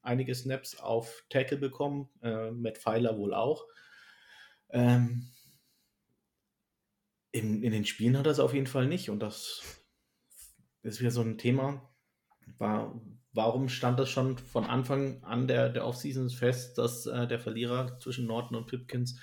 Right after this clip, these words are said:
dein Swing Tackle ist. Ich meine, gut, gut jetzt, dass, dass sie es relativ schnell ändern, dass sie sagen, „Okay, das, äh, Jaguars Game war zu viel, äh, jetzt kriegt Sawyer die Chance.“ Aber du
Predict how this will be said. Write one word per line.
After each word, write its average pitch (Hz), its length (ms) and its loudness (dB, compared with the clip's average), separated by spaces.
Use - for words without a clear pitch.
dein 113 120 -4
Swing 135 260 -2
Tackle 113 320 -2
ist. - 220 -12
Ich - 60 -20
meine, 110 260 -10
gut, 135 400 -2
gut 165 240 -2
jetzt, 135 320 -2
dass, - 360 -4
dass 123 140 0
sie 127 80 0
es 123 100 -4
relativ 120 360 2
schnell 110 200 -2
ändern, 175 440 0
dass 131 120 -8
sie 127 80 -4
sagen, 120 240 -2
„Okay, 123 340 -6
das, - 260 -8
äh, 113 220 -2
Jaguars 120 380 2
Game 117 200 0
war 110 160 -2
zu 117 120 -6
viel, 151 400 -4
äh, 123 180 0
jetzt 123 180 -4
kriegt - 340 -20
Sawyer 117 300 -4
die 135 100 -8
Chance.“ 143 400 -8
Aber 110 180 4
du 110 240 -4